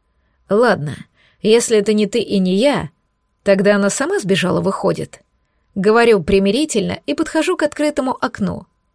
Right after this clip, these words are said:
"Могла в целом, да, не так уж и высоко падать", мрачно констатирует Демиан. "Алина!" Не сговариваясь, кричим мы синхронно в открытое окно. Да,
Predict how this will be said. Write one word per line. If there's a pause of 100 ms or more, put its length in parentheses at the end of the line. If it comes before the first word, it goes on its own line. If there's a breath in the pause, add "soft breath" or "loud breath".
(840)
"Могла
в
целом,
да, (380)
не
так
уж
и
высоко
падать", (340)
мрачно
констатирует
Демиан. (1000)
"Алина!" (560)
Не
сговариваясь,
кричим
мы
синхронно
в
открытое
окно. (840)
Да,